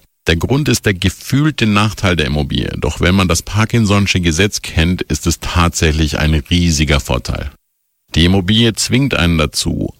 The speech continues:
auch in vorübergehenden Notlagen nicht kurz mal die Rücklagen platt zu machen, weil man zum Beispiel ein neues Auto braucht. Immobilien üben eine Art Sparzwang aus und wirken dem Parkinson'schen Gesetz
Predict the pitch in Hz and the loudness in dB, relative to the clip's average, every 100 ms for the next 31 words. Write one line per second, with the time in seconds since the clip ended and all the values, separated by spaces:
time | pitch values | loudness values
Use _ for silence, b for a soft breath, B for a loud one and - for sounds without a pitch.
0 | - - 110 120 - - 104 95 101 98 | -6 -2 0 0 -4 -2 0 0 0 0
1 | 120 139 120 110 110 98 98 104 80 76 | 0 0 0 0 2 2 2 2 2 2
2 | 80 87 87 101 - - 110 98 - 87 | 2 2 4 2 -2 -4 -2 0 0 0
3 | 85 87 98 82 76 69 71 - 71 69 | 0 0 0 0 0 0 -2 -2 0 0
4 | 69 92 92 92 71 76 80 78 - 82 | 0 0 2 0 0 2 2 0 0 0
5 | 73 76 - 76 78 80 76 62 82 71 | 2 2 2 2 2 2 0 0 -2 -2
6 | 62 50 - - _ _ _ _ _ _ | -2 -4 -6 -16 _ _ _ _ _ _
7 | - 87 87 78 101 107 104 - 110 110 | 0 2 2 2 2 4 2 0 0 0
8 | 78 82 90 - 107 - - 95 113 - | 0 2 0 0 0 -2 -2 0 0 0
9 | 87 55 50 - - - 73 65 87 - | 0 0 -2 -2 -4 -2 -2 0 0 0
10 | 101 85 80 - 78 - 82 82 80 - | 0 0 0 0 0 0 0 2 0 0
11 | 82 78 67 71 - - | 2 2 2 0 0 -6